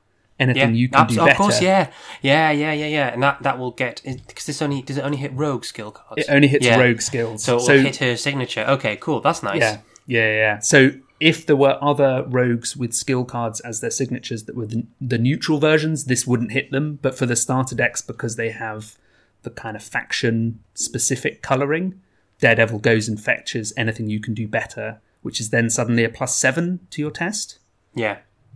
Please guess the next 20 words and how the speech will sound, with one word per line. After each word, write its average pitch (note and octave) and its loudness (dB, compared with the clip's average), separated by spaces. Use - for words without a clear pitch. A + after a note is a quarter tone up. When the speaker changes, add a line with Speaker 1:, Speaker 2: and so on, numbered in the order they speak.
Speaker 1:
So - -4
that's - -4
kinda G#2+ -12
cool. G#2 -12
So D3+ 6
I D#3 8
think G3 6
there's C3 4
obviously C3 4
a, A#2 4
like, A#2+ -6
a B2 -2
lot A#2 0
of A2+ -12
strength - -4
just A#2+ -4
right A2+ 0
there A#2+ 0
in A2+ -2
Winnie. C#3+ -2